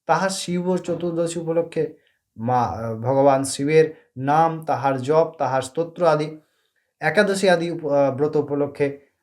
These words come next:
ভগবান শ্রীহরির নাম, তাহার সংকীর্তন, তাহার জপ, তার লীলা গায়ন, তাহার গ্রন্থ অধ্যয়ন, এগুলি হচ্ছে প্রধান দ্বিতীয় খাদ্য। শরীর অনুযায়ী উপবাস করা, মানে ফাস্টিং বা উপবাস করা প্রয়োজন। সেই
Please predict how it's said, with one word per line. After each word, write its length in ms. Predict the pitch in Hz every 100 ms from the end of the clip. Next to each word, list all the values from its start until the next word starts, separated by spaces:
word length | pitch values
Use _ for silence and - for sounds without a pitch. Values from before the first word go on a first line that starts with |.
| -
ভগবান 460 | 120 151 156 151 151
শ্রীহরির 460 | - 147 143 143
নাম, 300 | 147 143 139
তাহার 280 | 139 123 139
সংকীর্তন, 680 | - 135 135 143 - 135 131
তাহার 360 | 127 123 127
জপ, 340 | 120 135 131 - _ _ _
তার 300 | - 131 131
লীলা 440 | 131 139 156 143 - _ _ -
গায়ন, 280 | 131 143 131 - _ _ -
তাহার 340 | 131 127 143
গ্রন্থ 380 | 123 147 180 180
অধ্যয়ন, 460 | 170 139 143 135 139 _ -
এগুলি 360 | 160 165 190
হচ্ছে 180 | 208 208
প্রধান 580 | 208 170 170 160 131 95 - _ -
দ্বিতীয় 460 | 123 170 185 233 277 - _
খাদ্য। 440 | - 127 107 95 92 _ _ _ -
শরীর 420 | - 180 208 196
অনুযায়ী 360 | 190 190 208
উপবাস 380 | 262 147 131 127
করা, 280 | - 127 131
মানে 300 | 143 135 127 120 _ _
ফাস্টিং 600 | - 185 - 220 220 175
বা 120 | 156
উপবাস 380 | 151 175 185 190
করা 200 | 170 165
প্রয়োজন। 280 | 170 190
সেই 320 | 214 180 180